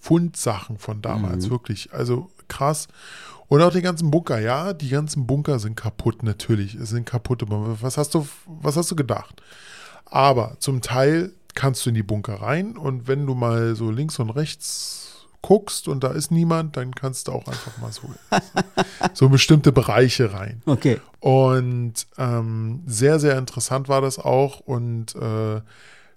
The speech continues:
Speaker 1: ich glaube, Göring, nee, warte mal, ah, wie hieß denn der große Dicke? Äh, das war Goebbels, oder?
Speaker 2: Nee,
Speaker 1: Nee,
Speaker 2: äh,
Speaker 1: Göring.
Speaker 2: Göring war der Dicke.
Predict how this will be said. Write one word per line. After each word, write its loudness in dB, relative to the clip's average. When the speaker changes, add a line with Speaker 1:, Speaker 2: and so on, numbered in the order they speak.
Speaker 1:
ich -6
glaube, 6
Göring, 4
nee, 0
warte -8
mal, -8
ah, -4
wie 0
hieß -2
denn 2
der 2
große -2
Dicke? -4
Äh, 0
das -2
war 4
Goebbels, 4
oder? 2
Speaker 2:
Nee, 6
Speaker 1:
Nee, 8
Speaker 2:
äh, 6
Speaker 1:
Göring. 12
Speaker 2:
Göring 8
war 8
der 8
Dicke. 2